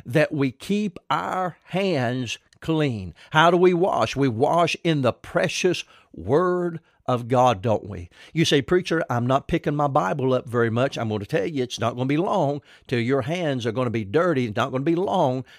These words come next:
till you're gonna get really, really infected and sick on a spiritual nature. Keep that in mind. And secondly, we told you not only should you keep your hands clean, wash 'em thoroughly,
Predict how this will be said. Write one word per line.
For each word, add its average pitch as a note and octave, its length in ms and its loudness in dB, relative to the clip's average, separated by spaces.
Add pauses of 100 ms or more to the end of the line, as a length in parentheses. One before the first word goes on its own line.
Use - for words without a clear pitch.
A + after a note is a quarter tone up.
till F#2+ 100 -6
you're A2+ 300 0
gonna D3 200 -2
get A#2+ 220 -2
really, C#3+ 640 0
really B2 640 0
infected C3 800 -4
and G#2 220 -4
sick - 540 -4 (340)
on B2+ 180 0
a F#2+ 120 -2
spiritual - 680 -2
nature. A2+ 460 -2 (220)
Keep C#3+ 240 -2
that C3 160 2
in C3 100 2
mind. A#2+ 360 2
And F#2+ 100 -6
secondly, C#3 480 -2
we A#2 180 -2
told C#3 320 0
you A2+ 80 -4
not C3+ 220 0
only C#3 380 -2 (180)
should D#3 280 -2
you A#2+ 120 -4
keep - 340 -8
your B2+ 140 0
hands D3 480 -2
clean, C#3 500 -2
wash D#3 340 -2
'em C3+ 140 -2
thoroughly, A#2+ 480 0